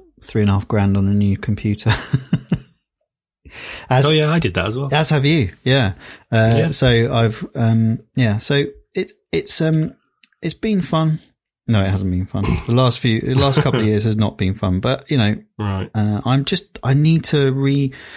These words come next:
Speaker 1: I need to stop saying yes to everything. Uh,
Speaker 2: It's diff-, it's so difficult. I mean, every, I think everyone who's self-employed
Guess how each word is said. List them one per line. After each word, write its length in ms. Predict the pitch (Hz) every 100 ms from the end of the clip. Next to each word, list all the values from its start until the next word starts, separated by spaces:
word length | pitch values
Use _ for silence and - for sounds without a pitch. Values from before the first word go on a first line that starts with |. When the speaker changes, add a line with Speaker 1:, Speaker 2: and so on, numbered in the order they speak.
| - - -
Speaker 1:
I 80 | 131
need 240 | 156 170
to 80 | -
stop 380 | 147 - 143 -
saying 440 | - 135 127 123 123
yes 280 | 117 - -
to 120 | -
everything. 420 | 98 113 107 107 _ _ _ -
Uh, 300 | 117 110 110 -
Speaker 2:
It's 200 | 131 190
diff-, 260 | - 285 330
it's 140 | 208
so 300 | - 254 226
difficult. 280 | 185 - 107
I 40 |
mean, 180 | 123 127
every, 220 | 156 156
I 60 | 120
think 180 | 127 123
everyone 340 | 123 113 107
who's 200 | 101 92 -
self-employed 720 | 92 - 95 - 90 87